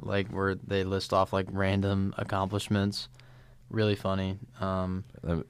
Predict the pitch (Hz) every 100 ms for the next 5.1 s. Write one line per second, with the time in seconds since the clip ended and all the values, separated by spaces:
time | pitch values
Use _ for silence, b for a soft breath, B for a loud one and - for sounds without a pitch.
0 | - 82 82 78 85 67 - - - -
1 | - - - - - - - - - -
2 | - 92 90 90 90 - 101 98 95 98
3 | 95 101 - - 101 - 101 95 101 101
4 | 101 104 - - - 98 92 92 92 90
5 | 92